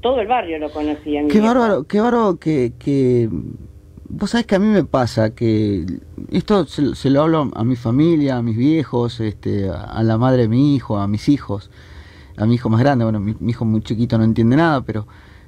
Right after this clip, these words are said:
Speaker 2: eh, ¿qué, qué nivel de cinismo tenés que tener o qué nivel de hijo de
Speaker 1: La verdad.
Speaker 2: puta tenés que ser para que te chupe todo un huevo de verdad? Yo el otro día contaba acá, te quiero a ver si te acordás. ¿Te acordás cuando nos daban quinientos metros para caminar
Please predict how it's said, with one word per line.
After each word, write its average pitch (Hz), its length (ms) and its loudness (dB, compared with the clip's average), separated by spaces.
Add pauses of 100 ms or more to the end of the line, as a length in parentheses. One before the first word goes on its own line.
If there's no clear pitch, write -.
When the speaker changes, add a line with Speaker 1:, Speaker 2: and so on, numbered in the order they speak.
(140)
Speaker 2:
eh, 120 680 2 (720)
¿qué, 277 200 0 (100)
qué 262 160 0
nivel 190 400 2
de 147 80 0
cinismo 117 680 0
tenés 120 280 0
que 117 160 0
tener 117 440 2
o 123 160 -2
qué 220 160 -2
nivel 160 360 4
de 135 100 2
hijo 127 320 -2
de 110 100 2
Speaker 1:
La 165 60 2
verdad. 165 100 2
Speaker 2:
puta 147 400 2
tenés 127 300 0
que 151 180 -4
ser 151 460 -2 (680)
para 131 220 0
que 131 120 -2
te 127 140 0
chupe 139 380 -2
todo 160 320 2
un 131 120 0
huevo 139 380 2
de 117 100 2
verdad? 113 340 2
Yo 196 160 0
el 214 60 2
otro 185 200 0
día 190 160 2
contaba 143 560 0
acá, 113 280 -2
te 113 120 -4
quiero 131 360 0
a 117 120 0
ver 135 80 2
si 135 120 -6
te 123 80 -2
acordás. 117 460 0 (320)
¿Te - 80 0
acordás 170 400 2
cuando 123 300 2
nos 127 100 2
daban 143 340 2
quinientos 139 680 2
metros 151 420 0
para 117 220 2
caminar 120 420 2